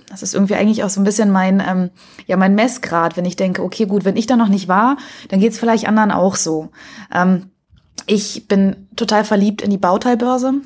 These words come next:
die, die ist in der Glocksee. Das ist auch ein Mitglied von uns und die Bauteilbörse hat eine ganz, ganz tolle Lagerhalle, wo wir jetzt schon zwei Veranstaltungen gemacht haben und ich könnte immer platzen vor Stolz, weil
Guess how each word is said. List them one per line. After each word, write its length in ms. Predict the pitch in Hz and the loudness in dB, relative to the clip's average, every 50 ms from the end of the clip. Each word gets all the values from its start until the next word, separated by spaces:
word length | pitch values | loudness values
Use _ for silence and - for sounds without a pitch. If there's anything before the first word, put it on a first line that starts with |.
| - - - | -8 -12 -10
die, 100 | 226 208 214 - 233 - | -10 -8 -6 -6 -6 -2
die 120 | 202 220 | -2 -2
ist 120 | 220 220 | 0 0
in 60 | 226 208 | 0 0
der 100 | 196 196 | 0 2
Glocksee. 520 | 214 220 220 220 - 226 226 226 214 214 - - - - - - - | 0 -2 -2 -2 -2 0 0 0 0 -4 -10 -20 -20 -20 -20 -20 -14
Das 120 | - 208 - | -10 -6 -4
ist 140 | 196 190 | -4 0
auch 160 | - 190 196 208 | 0 0 2 4
ein 80 | 196 | 2
Mitglied 340 | 196 214 214 - 247 240 - | 2 2 0 0 -2 -2 0
von 180 | - 240 220 - | 0 -2 0 0
uns 380 | - 220 220 220 220 - - | 0 2 2 2 2 0 -2
und 420 | - - 190 190 190 190 - - - - - - - - - _ _ | -4 -4 -2 0 0 0 -2 -4 -8 -14 -20 -20 -20 -20 -20 _ _
die 80 | - 190 | -4 0
Bauteilbörse 640 | 185 185 196 196 220 202 196 202 208 196 190 202 185 | 2 2 2 2 2 0 2 4 2 2 2 2 0
hat 100 | 196 196 | 0 0
eine 140 | 190 185 180 | -2 -2 -2
ganz, 420 | - - 196 214 233 247 240 - | -2 0 2 4 4 2 2 2
ganz 280 | 226 220 220 214 - - | 2 0 2 0 -2 -6
tolle 260 | - - 233 226 220 | -6 -2 0 0 2
Lagerhalle, 640 | 208 208 208 226 208 214 202 - 196 196 202 202 202 | 2 2 2 2 0 0 -2 -2 -6 -6 -6 -6 -6
wo 120 | 196 190 | -4 0
wir 100 | 196 196 | 0 2
jetzt 220 | 190 196 190 - | 2 2 0 -2
schon 160 | - - 190 190 | -4 -2 -2 -2
zwei 280 | - - 202 202 220 | 0 0 0 0 0
Veranstaltungen 680 | - - - - 226 226 - - 202 196 190 196 185 | 0 0 2 2 2 2 2 2 0 0 2 0 -2
gemacht 380 | - 185 180 175 175 - - - | 0 0 0 0 -2 -2 -4 -2
haben 260 | 190 190 196 196 196 | 0 2 2 2 2
und 300 | 196 190 185 185 185 - - - - - - - - - | 2 0 0 -2 -2 -6 -10 -18 -20 -20 -20 -20 -10 -10
ich 100 | 190 190 | -8 -8
könnte 240 | - - 196 190 202 | -2 0 2 2 2
immer 160 | 185 185 185 | 2 2 0
platzen 440 | - - - 208 247 240 - - 196 | -2 -2 -2 -2 -2 0 0 -2 -2
vor 160 | 190 180 175 | -2 -2 -4
Stolz, 540 | 175 - - 196 214 214 202 185 185 - - | -4 -2 0 0 2 4 2 2 0 -2 -4
weil 220 | 185 180 180 180 | -4 -4 -4 -4